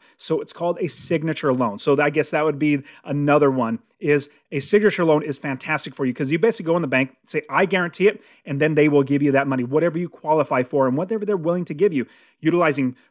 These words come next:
portfolio loans and signature loans are great ways to use. And I would se-, personally suggest go to regional banks or local banks or credit unions. Go to them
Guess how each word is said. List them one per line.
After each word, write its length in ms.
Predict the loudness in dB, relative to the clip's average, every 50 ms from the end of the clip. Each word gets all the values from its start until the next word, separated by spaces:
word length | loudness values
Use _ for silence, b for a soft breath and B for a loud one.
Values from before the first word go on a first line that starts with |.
| b b
portfolio 420 | 0 0 2 6 6 8 8 8
loans 260 | 6 4 2 0 -2 -4
and 180 | -6 -8 -6
signature 500 | -2 -2 0 0 0 -2 -4 -6 -4 -4
loans 240 | 0 0 0 -2 -2
are 120 | -6 -10
great 360 | -10 -6 -2 0 0 2 2 2
ways 260 | 2 2 2 2 0
to 100 | -4 -6
use. 280 | -4 -2 -2 -2 -4 b b b b
And 200 | b -10 -8 -6 0
I 120 | 2 4
would 140 | 4 4 4
se-, 140 | 2 0 -2 -4 -6 -16 -18 -14 -4
personally 300 | 0 0 2 2 0 -2
suggest 480 | -4 -4 -6 -6 -4 -4 -4 -6 -8 -16 b b b b b
go 140 | -2 0 0
to 60 | 0
regional 380 | 0 0 0 0 0 0 -2 -2
banks 280 | -2 -4 -6 -6 -8 -10
or 160 | -8 -8 -4
local 420 | -2 2 2 2 2 2 0 -2
banks 320 | 0 -2 -4 -4 -4 -6 -6 -2
or 320 | 2 4 4 4 4 2 B B B B B
credit 440 | -20 -4 2 4 4 4 4 0
unions. 360 | -4 -4 -2 -2 -2 -4 -4 -2
Go 200 | 0 2 2 2
to 140 | 2 0
them 340 | -2 0 -2 -4 -4 -4 -8